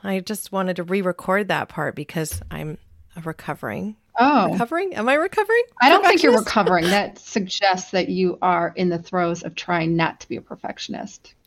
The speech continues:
Speaker 1: Oh, maybe I'm still trying to be a perfectionist, but there's one thing that I always committed
Speaker 2: Oh,
Speaker 1: to in
Speaker 2: I
Speaker 1: my
Speaker 2: need to
Speaker 1: personal
Speaker 2: have a
Speaker 1: brand.
Speaker 2: conversation with you about perfectionism. But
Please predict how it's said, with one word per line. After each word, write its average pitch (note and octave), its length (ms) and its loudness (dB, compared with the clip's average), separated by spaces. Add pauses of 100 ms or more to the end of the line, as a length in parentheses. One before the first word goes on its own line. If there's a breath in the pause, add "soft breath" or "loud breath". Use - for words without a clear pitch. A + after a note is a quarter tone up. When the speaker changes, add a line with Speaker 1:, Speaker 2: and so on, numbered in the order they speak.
Speaker 1:
Oh, G#3 260 2
maybe G3+ 260 0
I'm F#3 120 2
still F#3 160 -4
trying E3 340 -2
to E3 60 -6
be D#3+ 160 -4
a E3 40 -6
perfectionist, A#3 720 -4 (360 loud breath)
but F#3 180 -2
there's F#3+ 240 0
one G3+ 400 -2
thing G3 280 0
that F3+ 120 -4
I F3+ 100 0
always F3+ 160 2
committed G3+ 280 6
Speaker 2:
Oh, F#3+ 100 6
Speaker 1:
to - 80 4
in G3+ 60 4
Speaker 2:
I G#3+ 60 4
Speaker 1:
my - 20 2
Speaker 2:
need G3+ 180 2
to F#3 60 2
Speaker 1:
personal E3+ 160 2
Speaker 2:
have E3 80 2
a D#3 40 -2
Speaker 1:
brand. C#3+ 120 -6
Speaker 2:
conversation E3 580 -6
with D3+ 120 -10
you E3 60 -6
about - 280 -10
perfectionism. - 880 -12 (480)
But C4+ 180 4